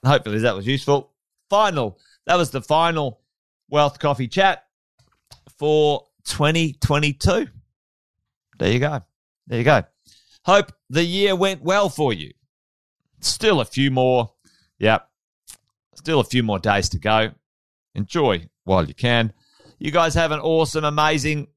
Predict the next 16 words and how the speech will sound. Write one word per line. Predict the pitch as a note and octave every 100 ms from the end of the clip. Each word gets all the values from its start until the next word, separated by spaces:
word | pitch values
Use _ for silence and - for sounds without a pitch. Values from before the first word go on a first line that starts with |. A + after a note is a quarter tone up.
| -
Christmas, | - D#3+ - D3+ D3 - - - _ - _ -
uh, | G#2+ E2+
a | G#2+
great | C3 C#3 C3
new | B2 B2+
year. | B2 A#2+ C3 B2+ A#2 - _ _ _ _ _
And, | G2+ G2+ G2 G2 F#2+ -
um, | G#2 F#2+ - _
I'll | - A2+
be | G#2 G2+ F#2 _ _
kicking | - A#2 - G#2 - -
off | A2+ G#2+ - -
on | A2+ A2+
the | G2
twenty-third | F2+ - B2+ C3+ C3 A2+ - - C#3+ D#3 C3 B1+ - _ _ _ _ _
of | A2 A2+ G2+